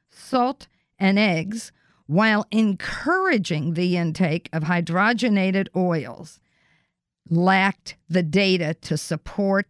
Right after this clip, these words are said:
the preconceived conclusions. And many of the studies were jimmied. This isn't that the researchers were, had ill intent. They believed that cholesterol and fat was the problem. And what we ended up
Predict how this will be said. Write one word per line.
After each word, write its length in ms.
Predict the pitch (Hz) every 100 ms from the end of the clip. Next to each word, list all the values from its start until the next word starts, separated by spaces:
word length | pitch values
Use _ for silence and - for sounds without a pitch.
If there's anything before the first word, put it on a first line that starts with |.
| -
the 80 |
preconceived 1040 | 160 - 190 175 - 196 165 - 160 165 -
conclusions. 960 | - 160 - 240 254 202 165 131 - - _ - - - _
And 260 | 196 208 202
many 380 | 240 311 349 -
of 160 | 240
the 100 | 208
studies 640 | 214 - 214 190 180 180 175
were 140 | 202
jimmied. 540 | 202 269 285 240 107 - - - -
This 240 | 196 -
isn't 380 | 185 214 302 -
that 240 | 254 233
the 100 | -
researchers 1120 | 196 185 269 330 - 175 170 - 202 214 180 - _
were, 540 | 165 170 175 196 190 -
had 320 | 151 214 -
ill 240 | 220 247 226
intent. 640 | 180 - 254 220 139 - _ _ _ _ _
They 240 | 165 226
believed 840 | 208 196 196 262 320 262 165 123 160
that 140 | 190
cholesterol 600 | - 190 202 - 208 180
and 120 | 170
fat 340 | - 175 156 -
was 220 | 165 160
the 80 | 151
problem. 520 | - 160 131 - - - _ _ _ _ _
And 200 | 180 185
what 180 | 233 233
we 220 | 220 214
ended 420 | 190 247 302 311 294
up 220 | 294